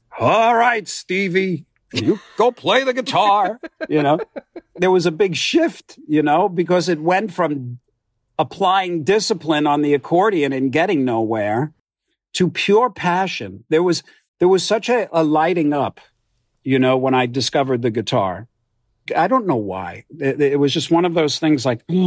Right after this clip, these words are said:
"Oh, the rest of the world doesn't matter. This is heaven in a cup. And I just wanna play. Wow, I couldn't do that before. I could do it now. Wow. Holy mackerel, you mean I could do this?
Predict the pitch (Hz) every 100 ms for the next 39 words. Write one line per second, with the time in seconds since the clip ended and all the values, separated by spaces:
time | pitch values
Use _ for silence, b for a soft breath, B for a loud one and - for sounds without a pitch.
0 | 175 175 165 - _ 120 113 123 120 117
1 | 117 113 117 113 120 123 123 120 120 120
2 | 123 120 110 120 117 120 123 120 123 120
3 | 107 - _ _ _ _ _ 131 117 123
4 | 135 131 131 127 120 - 117 113 - _
5 | _ _ _ _ - 123 120 123 139 131
6 | 131 135 127 113 - 123 120 117 107 _
7 | _ _ _ - 123 147 117 - - 135
8 | - 202 165 208 196 113 - 107 120 98
9 | 120 127 120 180 156 107 92 90 101 -
10 | 135 160 147 - - 87 160 101 107 b
11 | b _ - 226 170 208 170 120 135 143
12 | 143 - 123 131 117 139 196 - -